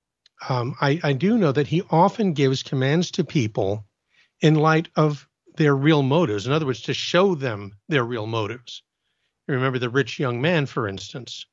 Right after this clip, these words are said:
tells him, "Keep the commandments." He says, "Oh, I've kept the commandments from my youth." He says, "Okay, you're almost perfect then. Just sell everything and follow me." And what did it say? He went away sad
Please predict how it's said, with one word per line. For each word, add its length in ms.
tells 200
him, 100
"Keep 240
the 80
commandments." 460
He 40
says, 100
"Oh, 140
I've 160
kept 200
the 80
commandments 400
from 120
my 60
youth." 320
He 80
says, 180
"Okay, 300
you're 140
almost 260
perfect 320
then. 160
Just 220
sell 180
everything 340
and 100
follow 300
me." 300
And 100
what 100
did 100
it 80
say? 240
He 100
went 160
away 160
sad 600